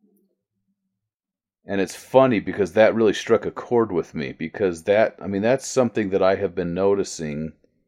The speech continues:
not just about people hearing what they want to hear, but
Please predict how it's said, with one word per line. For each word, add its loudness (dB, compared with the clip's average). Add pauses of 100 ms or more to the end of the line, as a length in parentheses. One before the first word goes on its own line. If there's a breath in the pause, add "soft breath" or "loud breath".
(540)
not 0
just 0
about -2
people -2
hearing -2
what -2
they -4
want -6
to -12
hear, -6
but -4